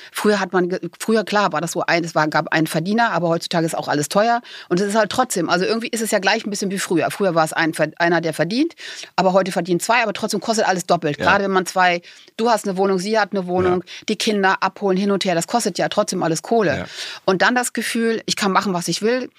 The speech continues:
Speaker 1: aber einerseits vermisse ich's auch.
Speaker 2: Mhm.
Speaker 1: Und das dauert seine Zeit. Und man muss, das Wichtigste ist, man muss kein schlechtes Gewissen haben.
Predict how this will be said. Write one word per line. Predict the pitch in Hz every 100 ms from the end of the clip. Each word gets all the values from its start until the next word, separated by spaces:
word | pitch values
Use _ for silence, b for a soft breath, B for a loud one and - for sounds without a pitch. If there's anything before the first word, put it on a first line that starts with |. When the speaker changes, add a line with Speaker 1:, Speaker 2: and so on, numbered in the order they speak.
| B B B
Speaker 1:
aber | 175 -
einerseits | 190 220 214 202 196 202 - - - _ _ _
vermisse | - 214 240 226
ich's | 180 -
auch. | 139 135 - -
Speaker 2:
Mhm. | 90 82 90 _ _ _ _ _ _ _ _
Speaker 1:
Und | 175
das | 180
dauert | - 190 226 233 - - 175
seine | 175 175 170
Zeit. | - 170 156 156 - B B
Und | - 196
man | 175
muss, | 220 214
das | 175 202
Wichtigste | 226 226 - -
ist, | 202
man | 185 175
muss | 170
kein | - 202
schlechtes | - 185 180 -
Gewissen | 175 196 151
haben. | 135 143